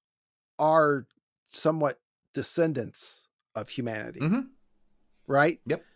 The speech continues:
Speaker 1: So the ancients to him might be future people, uh, as far as
Speaker 2: Yeah.
Speaker 1: Damnina is concerned, or they might be, you know, even earlier. Who knows?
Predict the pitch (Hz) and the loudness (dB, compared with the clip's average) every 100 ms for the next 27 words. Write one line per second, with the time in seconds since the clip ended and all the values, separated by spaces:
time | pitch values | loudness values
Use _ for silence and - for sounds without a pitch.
0 | _ - - 156 156 143 127 - _ _ | _ -4 4 6 6 2 -4 -12 _ _
1 | 139 175 208 - 180 - 139 113 170 143 | 2 4 4 2 -2 -2 -4 0 0 0
2 | 123 135 _ _ _ _ - 131 151 196 | -2 -12 _ _ _ _ -10 -2 0 0
3 | - 147 - 156 147 139 - 131 117 107 | -4 -6 -4 -6 -4 -6 -6 -8 -8 -8
4 | 113 - _ - - 71 - 139 - 131 | -12 -14 _ -20 -16 -14 -8 -8 -2 0
5 | 120 117 113 67 113 117 131 151 123 - | 0 0 -4 -4 -4 -4 -2 -2 -2 -4
6 | - - 185 127 110 120 - _ _ - | -8 -8 -8 -6 -8 -10 -16 _ _ -10
7 | - 175 165 143 _ 175 175 202 - 196 | 0 4 4 2 _ -6 -4 -4 -6 -10
8 | 196 208 175 165 170 _ _ - 175 175 | -12 -12 -8 -8 -10 _ _ -8 -6 -4
9 | 175 - _ 143 165 180 - - - 156 | -8 -14 _ -2 -2 -2 -6 -12 -8 -4
10 | 156 147 95 - | -4 -6 -12 -18